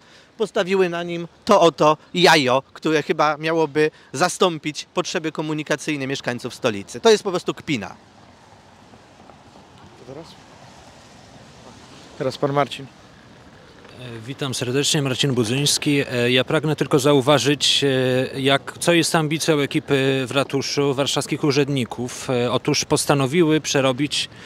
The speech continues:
Speaker 3: dumne, handlowe i zielone śródmieście z wielką liczbą mieszkańców w Bronx i Kensington.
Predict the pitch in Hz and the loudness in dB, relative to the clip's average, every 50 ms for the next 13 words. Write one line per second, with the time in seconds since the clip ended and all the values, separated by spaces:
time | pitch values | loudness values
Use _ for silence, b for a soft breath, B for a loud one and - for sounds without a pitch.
0 | B B B B B - 107 107 107 180 165 151 139 135 131 131 127 - 151 147 | B B B B B -12 -6 2 4 6 6 6 4 4 2 2 2 2 2 2
1 | 143 147 160 151 123 107 123 120 120 117 - B B B B B B - 131 139 | 4 4 4 4 6 4 2 2 2 0 -4 B B B B B B -6 -4 -2
2 | 143 139 131 131 127 - - - - 113 156 156 160 156 147 139 131 - - 147 | 0 0 0 0 -2 -4 -8 -6 0 2 4 6 6 6 4 4 0 0 0 -2
3 | 143 123 139 135 135 139 - - - 151 160 165 180 170 - B B B B B | -2 -2 0 0 0 0 0 0 0 2 0 0 0 -2 -8 B B B B B
4 | B - 107 104 131 123 131 127 127 127 123 156 151 139 - 147 147 143 131 131 | B -16 -12 -12 -12 -10 -10 -10 -10 -2 0 0 0 2 0 0 0 2 0 2
5 | 139 147 139 135 127 - - - 147 147 151 147 - - 160 170 - - - - | 2 2 2 2 0 -2 0 2 2 0 0 -2 -4 -4 -6 -6 -6 -10 -18 -18
6 | - 104 131 135 151 151 147 151 170 160 - - - 147 - - 160 151 - - | -16 -14 -10 -4 0 2 2 2 0 -2 -8 -10 -10 -8 -8 -6 -6 -6 -4 -6
7 | 143 117 101 95 85 | -6 -6 -6 -8 -12